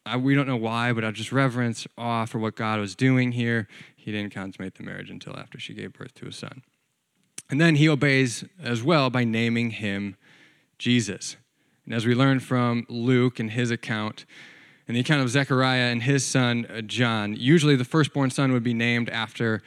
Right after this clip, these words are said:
his father or after somebody in his line. So Joseph is even here deviating from tradition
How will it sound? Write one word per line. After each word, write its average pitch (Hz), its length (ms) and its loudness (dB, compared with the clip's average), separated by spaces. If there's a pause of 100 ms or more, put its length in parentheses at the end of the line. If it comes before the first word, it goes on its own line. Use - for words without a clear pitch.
(220)
his 104 100 -12
father 180 560 2
or 127 160 2
after 127 300 0
somebody 120 420 2
in 113 280 -2
his 101 280 -6
line. 95 420 -10 (480)
So 131 380 2 (180)
Joseph 165 420 2
is 143 160 4
even 139 220 4
here 135 540 2 (220)
deviating 180 440 4
from 139 180 -2
tradition 135 760 0